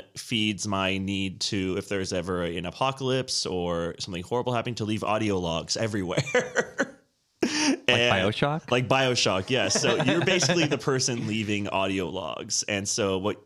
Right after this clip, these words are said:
Speaker 1: it's called, letter, it's called Letter to the Stars. You and a friend, you can play solo, but it's more fun with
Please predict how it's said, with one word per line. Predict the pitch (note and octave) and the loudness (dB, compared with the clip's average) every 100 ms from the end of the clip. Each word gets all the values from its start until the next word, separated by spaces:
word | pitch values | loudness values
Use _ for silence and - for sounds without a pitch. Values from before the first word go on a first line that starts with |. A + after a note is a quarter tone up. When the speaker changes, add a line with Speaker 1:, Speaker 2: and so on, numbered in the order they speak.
| - | -4
Speaker 1:
it's | G#2+ | -2
called, | - B2 G#2+ - | 0 0 0 -2
letter, | A2 G#2 - | -2 0 -2
it's | G2 F2 F2+ | -8 -10 -4
called | A#2 G2+ | -2 2
Letter | G#2 A2+ | 2 0
to | |
the | A#2 A#2 | -4 -6
Stars. | - - - F#2+ F#2+ F#2 - - - - - - | -6 -4 0 2 2 0 -4 -10 -18 -20 -20 -10
You | G#2 A2 A2 A#2 A#2 | -4 0 2 2 2
and | A2 | 2
a | |
friend, | A2 - G2+ F#2+ G2+ | 0 0 2 2 0
you | G#2+ | -4
can | A2+ | -2
play | G3 | 0
solo, | G3 - C#3 B2 A#2+ | 2 2 4 4 2
but | A2 G2+ | 2 2
it's | G2 | 0
more | A#2+ G#2+ | 0 -2
fun | - G2+ G2 | 0 0 0
with | F#2 - | -2 -4